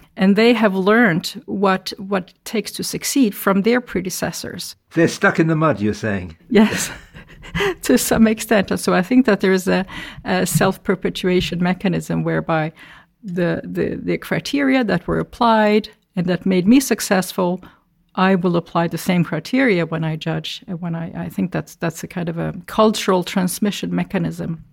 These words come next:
Speaker 1: There are also very high-profile interdisciplinary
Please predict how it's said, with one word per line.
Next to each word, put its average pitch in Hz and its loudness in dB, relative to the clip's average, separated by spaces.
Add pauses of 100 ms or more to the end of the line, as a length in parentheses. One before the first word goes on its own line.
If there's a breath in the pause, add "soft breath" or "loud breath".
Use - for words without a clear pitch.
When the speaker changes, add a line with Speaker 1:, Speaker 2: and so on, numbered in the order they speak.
(160)
Speaker 1:
There - 2
are 262 4
also 208 2
very 214 4
high-profile 180 -2 (260)
interdisciplinary 175 -2